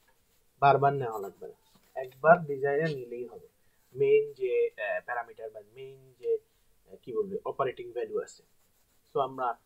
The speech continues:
আহ, air hole, যেটা total এয়ার hole, আমরা কিন্তু এটা আলাদাও করতে পারি, core এয়ার hole, cladding air hole, তাহলে হচ্ছে, আহ,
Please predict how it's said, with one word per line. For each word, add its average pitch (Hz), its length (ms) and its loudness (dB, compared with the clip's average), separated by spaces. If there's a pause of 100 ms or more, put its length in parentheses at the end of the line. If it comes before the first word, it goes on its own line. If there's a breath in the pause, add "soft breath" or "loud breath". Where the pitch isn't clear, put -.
(640)
আহ, - 120 -10 (180)
air 156 260 6
hole, 143 320 6 (420)
যেটা 156 300 0 (300)
total 139 300 2
এয়ার 120 180 2 (120)
hole, 156 120 2 (1000)
আমরা 165 200 4
কিন্তু 190 200 8
এটা 190 160 8
আলাদাও 165 300 10
করতে 147 240 2
পারি, 107 340 -4
core 147 220 10
এয়ার 143 220 10
hole, 143 240 6
cladding 127 380 0
air 123 140 -2
hole, 123 200 2
তাহলে 123 220 -4
হচ্ছে, 135 140 -2
আহ, 120 600 -4